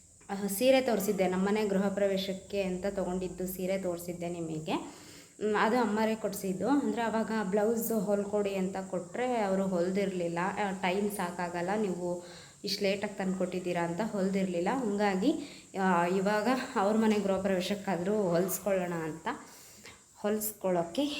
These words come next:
ಬ್ಲೌಸ್ ತೊಗೊಂಡು ಹೋಗ್ತಾ ಇದ್ದೀನಿ. ಬ್ಲೌಸ್ ಪೀಸ್ ಮೊನ್ನೆ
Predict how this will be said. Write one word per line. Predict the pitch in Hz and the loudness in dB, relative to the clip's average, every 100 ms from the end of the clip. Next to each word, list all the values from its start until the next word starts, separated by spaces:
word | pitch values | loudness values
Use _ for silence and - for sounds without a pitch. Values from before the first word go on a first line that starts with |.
| - - - - | -8 -12 -18 -10
ಬ್ಲೌಸ್ | 196 196 185 208 208 | -4 0 2 0 -2
ತೊಗೊಂಡು | 185 170 190 | -2 -2 -2
ಹೋಗ್ತಾ | 180 156 - 180 180 | -2 -6 -6 -2 0
ಇದ್ದೀನಿ. | 180 160 170 214 | 0 0 -2 -2
ಬ್ಲೌಸ್ | 180 165 175 - | -2 -6 -6 -8
ಪೀಸ್ | 165 190 - - _ _ - _ - - - - _ _ - 226 | -8 -8 -10 -16 _ _ -20 _ -20 -20 -20 -20 _ _ -20 -8
ಮೊನ್ನೆ | 190 196 220 220 | -2 2 4 4